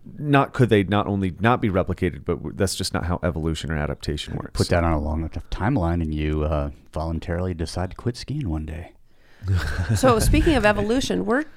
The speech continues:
Speaker 3: taking it back to fear. We're
Speaker 1: Mm.
Speaker 3: trying to evolve past the lizard brain. We're trying to evolve past the amygdala.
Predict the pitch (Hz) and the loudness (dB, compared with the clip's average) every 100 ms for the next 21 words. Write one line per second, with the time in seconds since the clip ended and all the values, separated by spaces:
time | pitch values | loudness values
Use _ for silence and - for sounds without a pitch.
0 | 190 - 247 247 214 202 180 - 240 208 | -10 -4 -2 0 0 -2 -6 -4 -2 0
1 | 302 339 196 247 269 277 240 214 180 175 | -4 -4 -2 0 0 0 -4 -4 -4 0
2 | 190 208 220 214 - - 190 196 - - | 2 2 0 -2 0 2 0 -4 -8 -14
3 | - 185 185 175 175 175 - - 190 214 | -8 -4 -2 -2 -6 -6 -8 -8 -6 -6
4 | - 254 262 254 220 202 208 208 - 196 | 0 2 2 2 2 6 6 6 0 -4
5 | 190 202 185 175 170 170 143 | -2 -2 0 0 0 -4 -4